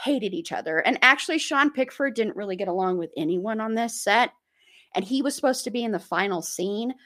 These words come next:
but because Jason London and Sha-, Sean Pickford hated each other so much, in fact, they got into a physical altercation, that scene was edited and Wooderson was put in there.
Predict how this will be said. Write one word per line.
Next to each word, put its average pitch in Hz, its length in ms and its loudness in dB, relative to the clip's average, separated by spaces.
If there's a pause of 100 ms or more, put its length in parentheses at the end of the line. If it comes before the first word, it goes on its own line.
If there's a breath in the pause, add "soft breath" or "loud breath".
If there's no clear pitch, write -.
(320 soft breath)
but 190 180 4
because 226 400 -2
Jason 208 540 2
London 202 340 0
and 185 140 0
Sha-, 180 300 -2
Sean 196 280 -2
Pickford 190 400 -6
hated 208 340 -4
each 226 160 -8
other 240 220 -2
so 240 160 -4
much, 226 260 -4
in 175 60 -6
fact, 151 300 -6
they 165 100 -6
got 170 160 -4
into 160 160 -10
a 156 60 -8
physical 160 400 -6
altercation, 302 840 4 (960 soft breath)
that 220 240 4
scene 285 280 0
was 226 160 -2
edited 381 540 2
and 214 200 -2
Wooderson 180 480 0
was - 140 -6
put - 220 -6
in 143 160 -6
there. 165 260 -8